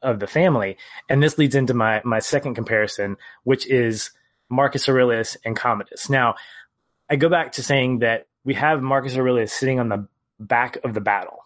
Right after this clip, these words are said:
and he's watching. And we question whether or not he was ever in battle. And there's this really interesting moment where Commodus and his sister, they're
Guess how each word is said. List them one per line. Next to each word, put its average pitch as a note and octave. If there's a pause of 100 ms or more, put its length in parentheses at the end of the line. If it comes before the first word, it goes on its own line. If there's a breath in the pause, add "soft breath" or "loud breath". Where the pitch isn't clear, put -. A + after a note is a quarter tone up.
and A2+
he's G2+
watching. G#2+ (1300)
And A#2
we A2
question C3+
whether A#2+
or A#2+
not A2+
he B2
was A2
ever A2+
in C3+
battle. - (600 soft breath)
And C#3
there's C3
this A#2+
really E3
interesting C3+
moment A#2+
where G#2+
Commodus C3+ (520)
and A2
his A2
sister, C3
they're A2+